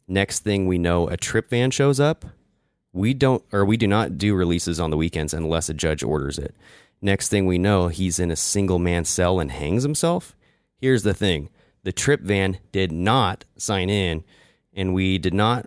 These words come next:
record the plate number. And a guy in a green dress military outfit was in the back of the van, according to the tower guy who let him through the gate.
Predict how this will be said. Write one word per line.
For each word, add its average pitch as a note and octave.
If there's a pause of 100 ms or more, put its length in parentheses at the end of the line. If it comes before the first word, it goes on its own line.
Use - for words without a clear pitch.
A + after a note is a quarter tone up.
(140)
record F#2
the C#2+
plate G2
number. D2 (300)
And G2
a F#2+
guy G#2+
in A#2+
a G2
green G#2+ (140)
dress G2
military F#2+
outfit D#2+
was E2
in E2
the E2
back F2
of G2
the F#2+
van, D#2
according F2
to -
the E2
tower F2
guy D#2
who D#2
let E2
him F2
through E2
the D2+
gate. -